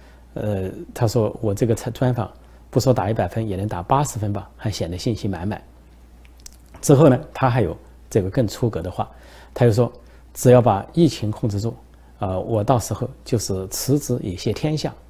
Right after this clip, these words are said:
都可以。”结果呢，一言成谶，现在真的是辞职了。那么习近平显然是窝了一肚子火，想发作对他，但是呢，窝了整整一年，窝到现在，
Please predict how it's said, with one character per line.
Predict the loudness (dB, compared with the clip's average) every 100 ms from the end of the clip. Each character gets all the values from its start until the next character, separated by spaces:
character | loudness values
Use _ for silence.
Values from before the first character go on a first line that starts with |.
| -2
都 | 0
可 | 0 -4
以。” | -4 -8 -20 -20 -20 -6
结 | -2
果 | 0
呢， | -2 -8 -2
一 | 0 0
言 | -2 -4 -10
成 | -8 -8
谶， | -4 -6 -6 -12
现 | -2 -2
在 | -2
真 | -4
的 | -4
是 | -8 -12
辞 | -12 -10 -10
职 | -8
了。 | -10 -12 -18 -20 -20 -20 -20 -20 -2 4
那 |
么 | 6 4 -6
习 | -2 4
近 | 6
平 | 6 2
显 | 0 -2
然 | -4
是 | -4 0
窝 | 2
了 | 2
一 | 0
肚 | -2 -2
子 | -4
火， | -8 -16 -18
想 | -10 -10
发 | -2 -2 -2
作 | -4 -4
对 | -6
他， | -6 -10 -6
但 | -4 -4
是 | -6
呢， | -6 0
窝 | 2
了 | 0 -6
整 | -6 -4
整 | -4
一 | -4
年， | -4 -8 -14 -20 -4
窝 | 0 0
到 |
现 | 0 -2
在， | -2